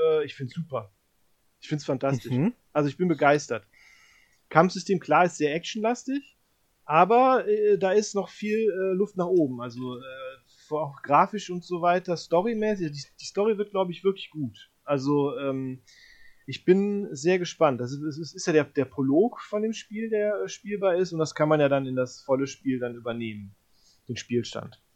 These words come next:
Speaker 1: Genau.
Speaker 2: Ja,
Speaker 1: Ja.
Speaker 2: also bin ich auch sehr gespannt drauf. Also man muss ja sagen, wir nehmen den Podcast ungefähr eine Woche vor dem Release auf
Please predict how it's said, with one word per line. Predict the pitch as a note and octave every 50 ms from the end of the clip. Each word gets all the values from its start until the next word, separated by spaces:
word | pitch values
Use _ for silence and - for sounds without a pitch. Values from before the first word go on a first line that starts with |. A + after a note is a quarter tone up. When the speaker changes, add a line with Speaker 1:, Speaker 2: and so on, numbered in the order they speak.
| _ _ _ _ _ _ _ _ _ _ -
Speaker 1:
Genau. | - B2 A#2 A2 G2 F#2+ G2 F#2+ _ _ _ _ _ _ _ _ _ _ _ _ _
Speaker 2:
Ja, | - - C3+ B2 D#3
Speaker 1:
Ja. | D3+ B2+
Speaker 2:
also | - B2+ C3 C3+ C3
bin | B2+ B2+ D3+
ich | D#3+ D3+ - -
auch | - A#2+ D#3 D3+
sehr | - - - D#3 E3 D#3+
gespannt | F3+ E3+ - - - D#3 F3+ F3+ - -
drauf. | D3 D#3 F3 F3+ - _ - - - - - -
Also | - C3+ C#3+ C#3
man | C#3 C#3+
muss | D3+ D3+
ja | - D3+
sagen, | C3 A#2+ C3 B2+ C#3 D#3+ E3 E3 E3 E3 D3+ C3
wir | C#3 C3+
nehmen | C3+ C#3 C#3+ D3 D#3 D3
den | B2+ C#3+ C#3 C#3
Podcast | - - C#3 C#3 - - D3+ C#3 - C3
ungefähr | D3 C#3+ C#3 - D3 C3+
eine | C3+ B2+ A2+
Woche | A#2+ B2 - - C3
vor | - - A#2 B2+ C#3
dem | D#3+ E3+ D#3+
Release | D#3+ D#3 D#3+ D#3+ F3 E3+ - - -
auf | - D3+ D#3+ F3 F3 -